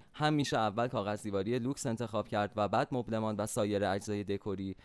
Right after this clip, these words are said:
و هم می‌تونیم متناسب با مبلمان و اشیای موجود کاغذ دیواری لاکچری انتخاب کنیم. حتی هم کاغذ دیواری‌های شیک و مدرنی وجود دارن که خودشون به تنهایی می‌تونن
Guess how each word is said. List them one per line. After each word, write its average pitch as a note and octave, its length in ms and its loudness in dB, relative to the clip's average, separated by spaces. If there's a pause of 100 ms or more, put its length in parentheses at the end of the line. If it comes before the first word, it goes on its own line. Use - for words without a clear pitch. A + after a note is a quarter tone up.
(160)
و C3 80 2
هم F3 180 2
می‌تونیم E3 400 0
متناسب B2+ 520 0
با B2 140 2
مبلمان G#2+ 440 0
و B2 60 0
اشیای A2+ 420 -2
موجود B2 420 -2 (160)
کاغذ A2 360 2
دیواری A2 380 2
لاکچری G#2+ 440 0
انتخاب F2+ 440 -4
کنیم. F2 280 -4 (520)
حتی D3+ 280 0
هم C#3+ 220 0
کاغذ A#2 320 2
دیواری‌های A#2 500 2
شیک C3+ 280 -4
و A2+ 100 2
مدرنی A#2 380 4
وجود B2 300 -2
دارن A2+ 300 0
که A#2+ 100 -10
خودشون C#3+ 380 0
به A#2 80 2
تنهایی A2 420 0
می‌تونن A#2+ 440 0